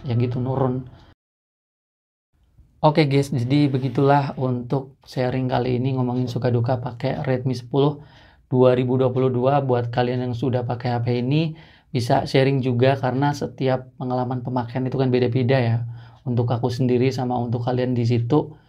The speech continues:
pasti beda, karena hariannya juga beda, aktivitasnya juga beda. Dan kalian bisa sharing semuanya di kolom komentar. Gimana pendapat kalian dengan H P ini? Komen aja. Kita ketemu lagi di video selanjutnya, dan bye-bye guys.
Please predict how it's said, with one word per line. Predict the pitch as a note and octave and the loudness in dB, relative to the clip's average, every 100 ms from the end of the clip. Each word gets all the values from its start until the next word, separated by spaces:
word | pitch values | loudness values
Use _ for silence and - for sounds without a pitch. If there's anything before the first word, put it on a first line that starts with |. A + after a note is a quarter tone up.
| _ | _
pasti | _ - B2 | _ -8 0
beda, | A#2 A#2 B2+ A#2 - | 4 6 4 0 -8
karena | B2 A#2 A#2 | -4 -2 0
hariannya | A#2 B2 A#2+ B2 | 2 2 0 -2
juga | A#2 | -2
beda, | A#2 B2 B2+ B2 | 0 0 0 -2
aktivitasnya | C#3+ C3+ A#2+ A#2+ A#2+ C3+ | -6 -10 -8 -6 -4 -2
juga | A#2+ | 2
beda. | B2+ B2 B2+ - _ - _ | 2 0 -4 -10 _ -20 _
Dan | C#3+ D3+ | 0 2
kalian | D#3 F3+ E3 | 4 4 4
bisa | D#3 D#3 - - | 2 2 0 -4
sharing | D3+ C#3 D#3 D#3+ D#3+ | 0 2 2 0 -4
semuanya | - C3+ C#3 C#3+ | -4 -2 -2 -2
di | B2+ | -4
kolom | B2+ C3 B2 | -6 -8 -6
komentar. | A#2 B2 B2+ C3 - - _ _ _ _ _ _ _ | -6 -8 -8 -10 -14 -20 _ _ _ _ _ _ _
Gimana | C#3 C3 B2 | 2 2 2
pendapat | A#2+ A#2 A#2 | 0 2 2
kalian | B2 A#2+ B2 | 0 0 0
dengan | A#2+ A#2+ | 0 2
H | A#2 A#2 | 2 2
P | B2 A#2 | 0 0
ini? | A#2 A#2 A#2 | 0 -2 -6
Komen | - B2 A#2 A#2 | -8 -4 -2 0
aja. | A2+ - E3+ D#3 - | -2 -6 -14 -14 -4
Kita | F#3+ F3 | -2 -2
ketemu | E3+ E3 | -2 0
lagi | D#3+ D3+ | 0 0
di | D3+ | -2
video | E3+ D3+ D#3 | -2 -2 -2
selanjutnya, | D#3 D#3 D3+ D3+ E3+ F3 | -2 -2 -2 -4 -2 -2
dan | D#3+ D3 D3 D3+ D3+ - - - - - - | 0 0 0 -2 -6 -10 -20 -20 -20 -16 -4
bye-bye | B2+ C3 B2+ A#2+ A#2 | 2 4 4 0 -2
guys. | A#2+ - - - | -4 -6 -10 -16